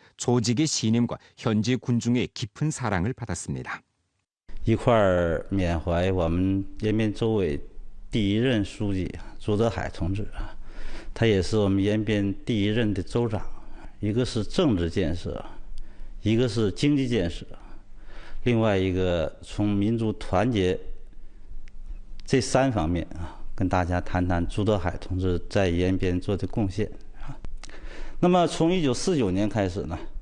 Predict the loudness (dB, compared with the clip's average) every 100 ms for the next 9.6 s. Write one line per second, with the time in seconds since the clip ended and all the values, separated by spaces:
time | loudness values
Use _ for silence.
0 | -10 -10 -4 0 2 2 0 0 0 0
1 | -2 0 0 0 0 0 0 2 2 2
2 | 0 0 0 2 2 2 -2 -4 0 2
3 | 2 0 -2 0 0 -2 -2 -4 -2 -2
4 | -2 -4 -8 -10 -8 -4 4 6 6 4
5 | 2 -2 0 0 2 2 2 0 0 -4
6 | -4 -6 -6 -6 -4 -6 -6 -8 -6 -2
7 | -2 2 4 4 4 4 4 4 0 -6
8 | -8 -4 -4 -4 0 2 2 0 2 2
9 | 2 -2 -2 0 0 0